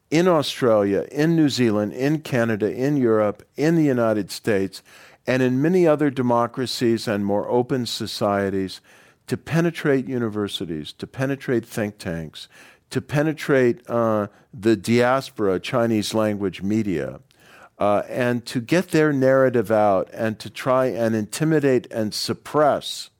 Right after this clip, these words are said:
the representation of diverse points of view. When you have the University of California at San Diego being warned, uh, and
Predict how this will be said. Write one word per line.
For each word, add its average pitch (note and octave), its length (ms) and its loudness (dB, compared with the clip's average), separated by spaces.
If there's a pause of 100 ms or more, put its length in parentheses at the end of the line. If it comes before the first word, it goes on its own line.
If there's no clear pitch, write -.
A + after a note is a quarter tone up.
(540)
the A#2 100 0
representation A#2 1200 -2
of G#2 180 -8
diverse G#2+ 440 0
points G#2 380 -6
of F2+ 100 -6
view. F2 460 -6 (540)
When C#3 160 0
you A3+ 140 2
have E3+ 360 2
the A#2+ 80 -2
University A#2+ 640 0
of G2+ 140 -2
California G#2+ 720 -2
at F2+ 180 -2
San A2+ 300 -2
Diego G2 560 0
being A#2+ 360 -2
warned, G2+ 680 -4 (680)
uh, G2 380 4 (100)
and G#2+ 540 0